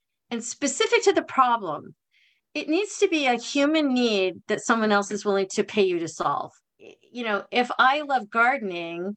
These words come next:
not everybody's gonna pay me, but maybe there's specific people under specific circumstances. So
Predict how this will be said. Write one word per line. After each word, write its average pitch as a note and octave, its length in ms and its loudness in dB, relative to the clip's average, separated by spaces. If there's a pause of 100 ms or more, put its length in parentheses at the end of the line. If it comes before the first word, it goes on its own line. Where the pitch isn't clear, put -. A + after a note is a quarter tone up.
not D4+ 260 0
everybody's C#4 420 -2
gonna A3+ 220 0
pay A3+ 360 0
me, E3+ 240 2
but A#3+ 220 2
maybe C4+ 220 2
there's C4 300 -2
specific D#4+ 680 0
people A#3+ 400 0
under G3+ 220 2
specific G3 640 -2
circumstances. F#3 1080 0
So F#3+ 240 4